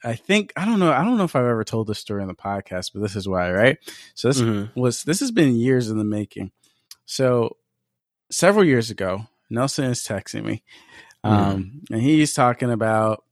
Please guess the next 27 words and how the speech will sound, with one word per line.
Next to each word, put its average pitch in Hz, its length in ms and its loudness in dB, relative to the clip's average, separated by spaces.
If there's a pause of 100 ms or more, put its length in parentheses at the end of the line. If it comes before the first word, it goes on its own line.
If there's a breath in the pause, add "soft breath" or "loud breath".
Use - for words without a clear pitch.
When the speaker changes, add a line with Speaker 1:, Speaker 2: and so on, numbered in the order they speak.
(880)
Speaker 1:
like, 95 400 -8
"Oh, 131 560 2 (300)
something, 147 400 0
something. 123 680 -2 (640 soft breath)
Uh, 113 380 -4
I 127 140 0
just 123 260 -8
saw 127 240 4
my 127 160 2
favorite 123 380 -2
band 123 500 0
or 120 80 0
whatever. 117 680 -4 (140)
They 123 80 -2
were 120 160 2
awesome. 113 800 0 (520 soft breath)
Uh, 101 640 -4 (240)
it's 120 140 -12
called 110 280 -2
La 117 200 4
Dispute, 113 720 2 (440)
blah, 113 320 -2
blah, - 20 -6
blah." 107 400 -2 (120)
And 113 120 -4
I'm 113 140 0
like 104 380 -2